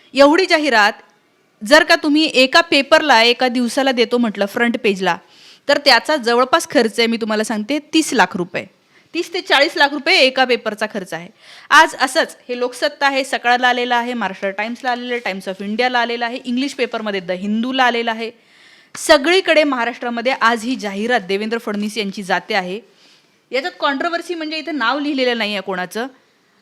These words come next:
आणि दुसरं म्हणजे हे का करत आहेत? आज काय आहे? शिवाजी महाराजांची जयंती आहे.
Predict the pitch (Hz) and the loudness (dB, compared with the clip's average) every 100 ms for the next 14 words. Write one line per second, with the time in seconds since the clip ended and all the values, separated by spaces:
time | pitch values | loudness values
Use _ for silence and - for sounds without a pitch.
0 | _ _ 233 294 262 254 262 359 349 269 | _ _ -6 -6 -6 -8 -2 0 0 -2
1 | 226 233 311 - 311 311 302 339 311 220 | -2 -6 -10 -8 -8 -6 -6 -2 -4 -4
2 | 190 170 _ _ _ _ - 254 - 320 | -8 -10 _ _ _ _ 0 0 2 2
3 | 349 254 208 170 _ - _ - 233 226 | 4 2 -2 -8 _ -20 _ -4 -2 0
4 | 254 220 214 220 240 190 196 208 240 320 | 2 2 0 0 -2 0 2 2 2 2
5 | 294 285 | 2 2